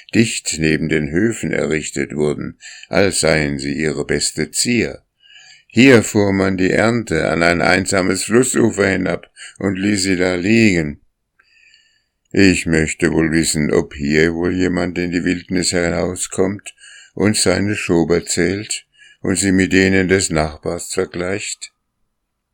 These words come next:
Nach einer Weile kamen sie an den großen Elf Njungan, der in einem breiten Tal floss,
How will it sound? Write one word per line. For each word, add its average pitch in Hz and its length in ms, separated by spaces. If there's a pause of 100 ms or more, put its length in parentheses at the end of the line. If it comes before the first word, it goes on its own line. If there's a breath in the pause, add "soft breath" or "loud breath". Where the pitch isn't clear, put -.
(1000)
Nach 101 180
einer 101 360
Weile 67 500 (280)
kamen 98 320
sie 98 180
an 87 220
den 67 240
großen 87 640
Elf 85 480 (240 soft breath)
Njungan, 71 880 (560)
der 67 220
in 143 100
einem 101 360
breiten 76 580
Tal 71 340
floss, - 560